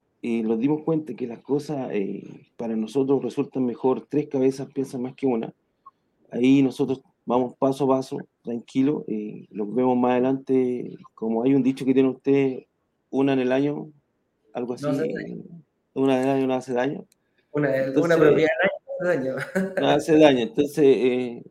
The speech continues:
Speaker 1: es importante hacerlo tranquilo, paso a paso. Eh, lo que sí estoy bien interesado metiéndome en lo-, en los departamentos recolocados, que he estado un poco pidiendo información, leyendo, todo eso,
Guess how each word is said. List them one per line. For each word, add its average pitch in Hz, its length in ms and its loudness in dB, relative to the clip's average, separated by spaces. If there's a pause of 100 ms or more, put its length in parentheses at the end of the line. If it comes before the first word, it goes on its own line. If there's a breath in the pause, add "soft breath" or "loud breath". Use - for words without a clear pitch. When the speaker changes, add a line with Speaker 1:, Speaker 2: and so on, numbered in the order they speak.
(120)
Speaker 1:
es 131 100 0
importante 139 480 -2
hacerlo 135 500 2
tranquilo, 135 920 -2
paso 135 260 -6
a - 20 -4
paso. 139 520 -2 (680)
Eh, 117 280 0
lo 113 140 0
que 110 120 -8
sí 156 400 -2
estoy 147 460 -2
bien 139 200 0
interesado 139 520 -2
metiéndome 135 680 -2
en 113 120 -10
lo-, - 260 -14 (420)
en 110 160 -6
los 107 100 -2
departamentos 113 1120 -2 (480)
recolocados, 123 920 -2
que 107 80 -18
he - 40 -14
estado 123 340 -2
un 120 140 -6
poco 123 840 -6 (120)
pidiendo 127 260 -2
información, 135 760 -4
leyendo, 123 640 -2
todo 135 200 -2
eso, 151 180 -14